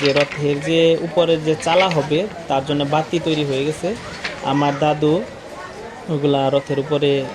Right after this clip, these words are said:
দিয়ে দিতেছেন, মানে রথের যে চালা হবে ওই চালা বাধাই করার জন্য। আর মামা, মামাও দিতেছেন। এই দেখেন, একটু দুষ্টুমি করলাম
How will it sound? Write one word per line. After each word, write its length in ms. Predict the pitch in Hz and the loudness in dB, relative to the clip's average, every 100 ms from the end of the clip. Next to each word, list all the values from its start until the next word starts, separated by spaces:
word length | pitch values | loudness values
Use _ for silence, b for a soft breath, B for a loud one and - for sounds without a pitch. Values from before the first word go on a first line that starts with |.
| - | -6
দিয়ে 220 | 147 147 143 | 0 2 2
দিতেছেন, 420 | 139 143 131 135 175 208 | 0 -6 -8 -8 -8 -8
মানে 280 | 151 131 127 | -6 -4 0
রথের 380 | 127 123 131 131 135 123 - - - - - 156 | 0 0 -2 -4 -6 -10 -8 -6 -4 -6 -6 -8
যে 60 | 139 | -4
চালা 240 | 139 147 | 0 0
হবে 260 | 139 127 160 143 | 0 -2 -4 -2
ওই 80 | 135 | -2
চালা 340 | 139 139 131 131 - - 143 143 | 0 0 0 -4 -12 -12 -6 -2
বাধাই 280 | 139 135 | 0 2
করার 240 | 135 139 135 | 2 2 0
জন্য। 260 | 139 139 180 156 | -2 -4 -6 -2
আর 200 | 135 135 | 0 0
মামা, 280 | 135 139 120 - - - - - - - - - - - - - - 147 | 2 0 -2 -6 -12 -12 -12 -10 -12 -12 -14 -14 -12 -12 -10 -12 -10 -6
মামাও 300 | 143 139 135 | -2 0 0
দিতেছেন। 500 | 139 135 139 - 190 233 - - - 605 - - - - - - - - - - - - - | 0 -2 -2 -2 -2 -4 -8 -8 -8 -8 -10 -12 -12 -12 -14 -14 -14 -14 -14 -16 -14 -4 2
এই 120 | 156 | 2
দেখেন, 480 | 135 - - - 190 | 2 2 2 2 2
একটু 220 | - 175 | 2 2
দুষ্টুমি 400 | 165 170 185 170 | 2 2 2 2
করলাম 340 | 156 135 151 | 2 2 0